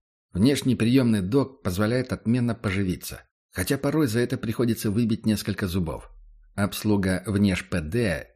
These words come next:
не желает делиться своим заработком просто так. А кто вообще желает? Никто.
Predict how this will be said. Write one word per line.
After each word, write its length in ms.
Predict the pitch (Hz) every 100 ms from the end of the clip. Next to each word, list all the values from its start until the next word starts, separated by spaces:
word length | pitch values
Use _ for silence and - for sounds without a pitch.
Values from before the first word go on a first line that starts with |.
| -
не 220 | 110 110
желает 580 | 95 104 131 107 82 90
делиться 380 | 95 92 90 87
своим 320 | - 90 85
заработком 580 | 117 113 85 - 80 76
просто 380 | 85 85 -
так. 340 | 87 80 62 - - _ _ _
А 100 | -
кто 160 | - 160
вообще 400 | 147 - - 110
желает? 580 | 82 85 69 52 - _ -
Никто. 540 | 104 - - 135 -